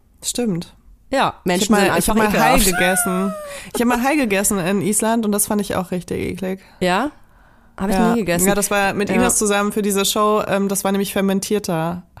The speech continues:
Speaker 1: Hai.
Speaker 2: Boah.
Speaker 1: Ich kann dir sagen, dass, äh, den Geruch vergisst man nicht.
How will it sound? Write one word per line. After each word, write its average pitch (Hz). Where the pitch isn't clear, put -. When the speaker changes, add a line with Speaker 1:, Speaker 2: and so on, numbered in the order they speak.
Speaker 1:
Hai. 160
Speaker 2:
Boah. -
Speaker 1:
Ich -
kann 202
dir 208
sagen, 202
dass, 208
äh, 185
den 190
Geruch 196
vergisst 202
man 175
nicht. -